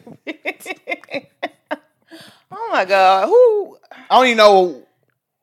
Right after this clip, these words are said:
Speaker 2: who started that challenge.
Speaker 1: I was just, I was
Speaker 2: But
Speaker 1: just
Speaker 2: it's based off of a song. Like
Speaker 1: What's the
Speaker 2: he
Speaker 1: song?
Speaker 2: Too Loud, I guess. I don't know. Sounds
Speaker 1: Hmm.
Speaker 2: pretty. I mean, I, I won't be caught listening to it.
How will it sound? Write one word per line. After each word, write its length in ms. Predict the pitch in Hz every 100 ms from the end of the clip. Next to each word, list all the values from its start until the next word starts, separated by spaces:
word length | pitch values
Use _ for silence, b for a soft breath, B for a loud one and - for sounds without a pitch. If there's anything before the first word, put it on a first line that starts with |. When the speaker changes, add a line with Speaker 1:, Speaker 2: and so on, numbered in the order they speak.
| _
Speaker 2:
who 180 | 175 165
started 360 | 147 147 143
that 180 | 147 135
challenge. 500 | 165 143 143 - _ _
Speaker 1:
I 120 | -
was 80 | 330
just, 260 | 226 226 156
I 140 | 214
was 80 | 208
Speaker 2:
But 100 | 156
Speaker 1:
just 180 | 180 165
Speaker 2:
it's 80 | 151
based 200 | 208 202
off 180 | 156
of 80 | 127
a 60 | 117
song. 400 | - 131 110 101 _ _ _ _ _
Like 180 | 120 120
Speaker 1:
What's 120 | 117
the 60 | 151
Speaker 2:
he 40 | 147
Speaker 1:
song? 340 | 185 180 196 _ _ _ _ _ _ _ _
Speaker 2:
Too 140 | -
Loud, 260 | 117 156 160
I 60 | -
guess. 200 | 110 151 -
I 40 |
don't 160 | 120 147
know. 160 | 123 131 _ _ _ _ -
Sounds 200 | 381 330
Speaker 1:
Hmm. 60 |
Speaker 2:
pretty. 280 | 302 214 123
I 60 | 113
mean, 220 | 113 110
I, 80 | 110
I 240 | 101 120
won't 260 | 143 104 90
be 120 | 104
caught 220 | 117 92
listening 260 | 107 104 104
to 200 | 107
it. 80 | 95